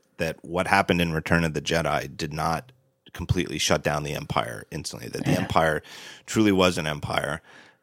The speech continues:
Speaker 1: and, uh, you know, losing another Star Destroyer and, or not Star Destroyer, Death Star, and the Super Star Destroyer, and losing the,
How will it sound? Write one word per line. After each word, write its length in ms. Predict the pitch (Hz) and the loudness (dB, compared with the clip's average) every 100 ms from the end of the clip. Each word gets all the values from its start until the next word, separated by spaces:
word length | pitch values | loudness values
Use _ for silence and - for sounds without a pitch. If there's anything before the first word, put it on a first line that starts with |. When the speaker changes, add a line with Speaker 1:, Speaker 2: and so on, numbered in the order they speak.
| _ | _
Speaker 1:
and, 460 | 73 76 76 71 - _ _ _ - | -6 -4 -4 -6 -10 _ _ _ -20
uh, 60 | - - - - - _ - | -20 -18 -14 -14 -14 _ -14
you 140 | 85 | -10
know, 140 | 78 | -8
losing 500 | 73 98 95 92 87 - | 0 2 4 2 -2 -4
another 400 | 82 82 80 73 | -2 -2 -2 -4
Star 300 | - 82 82 | 0 2 2
Destroyer 760 | 80 - 82 78 - - - _ _ | -2 -2 0 0 0 -4 -8 _ _
and, 480 | - 65 64 60 - _ _ - | -10 -8 -8 -12 -16 _ _ 2
or 120 | 90 | 4
not 180 | 90 82 | 4 2
Star 160 | - 73 | -2 -4
Destroyer, 300 | - - - | -4 -8 -8
Death 300 | - 98 87 | 2 2 4
Star, 420 | - 73 69 - _ - | 2 0 -2 -8 _ 4
and 240 | 107 104 | 6 6
the 60 | 87 | 4
Super 280 | - 98 87 | 2 2 2
Star 180 | - 80 | 2 2
Destroyer, 500 | 69 - 76 71 - | 0 -2 -2 -2 -4
and 120 | - | -4
losing 440 | 78 90 87 82 - | -2 -2 -2 -6 -8
the, 260 | 78 69 | -8 -8